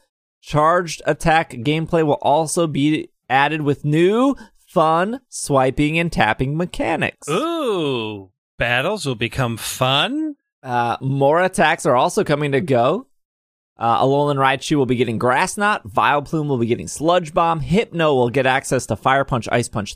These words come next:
Speaker 1: Thunder Punch, Electrode will learn Foul Play,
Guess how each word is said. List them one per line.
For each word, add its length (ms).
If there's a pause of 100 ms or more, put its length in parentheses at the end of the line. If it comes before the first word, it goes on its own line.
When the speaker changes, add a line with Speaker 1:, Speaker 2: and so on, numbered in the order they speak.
Speaker 1:
Thunder 320
Punch, 420
Electrode 640
will 160
learn 220
Foul 340
Play, 360